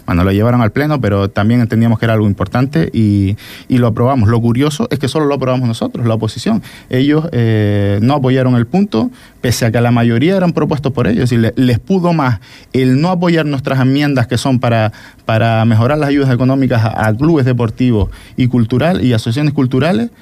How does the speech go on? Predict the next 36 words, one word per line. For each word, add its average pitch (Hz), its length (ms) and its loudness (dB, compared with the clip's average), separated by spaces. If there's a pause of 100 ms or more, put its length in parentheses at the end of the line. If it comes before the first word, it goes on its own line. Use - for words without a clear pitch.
(320)
les 113 200 0
pudo 196 240 2
más 170 140 2
el 135 120 2
no 175 80 0
apoyar 165 400 0
eso 139 220 -4
porque 127 240 -2
venía 131 260 2
por 117 300 0
propuesta 110 400 -2
nuestra, 185 340 2 (680)
que 127 100 0
todo 160 220 2
lo 151 80 0
que 147 80 2
ellos 135 120 0
traían 151 400 0
de, 117 220 0 (260)
eh, 110 440 0
financiar 120 420 0
obras 139 220 -2
que 120 80 0
ya 117 60 0
estaban 117 300 0
iniciadas, 180 760 0
el, 107 500 0 (220)
la 107 380 2
adquisición 110 420 0
de 120 100 2
Casa 120 200 -4
Mané, 180 500 0 (160)
el 113 160 0
servicio 113 340 0
de 113 60 0
socorrismo, 170 640 0